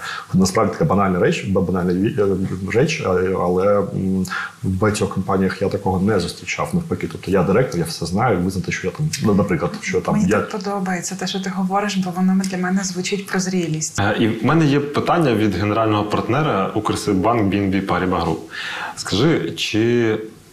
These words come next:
Speaker 3: а, тобі зручно було би мати такий інструмент в компанії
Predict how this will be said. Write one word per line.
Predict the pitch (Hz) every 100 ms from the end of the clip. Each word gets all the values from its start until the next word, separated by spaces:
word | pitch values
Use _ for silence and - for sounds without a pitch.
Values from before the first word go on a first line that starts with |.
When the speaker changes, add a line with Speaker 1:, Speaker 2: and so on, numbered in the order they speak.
| - -
Speaker 3:
а, | 98 95
тобі | 92 107
зручно | 117 196 254 135
було | 110 101
би | 98
мати | 101 101
такий | 85 92 -
інструмент | 95 95 - 107 240 311
в |
компанії | - 92 92 90 82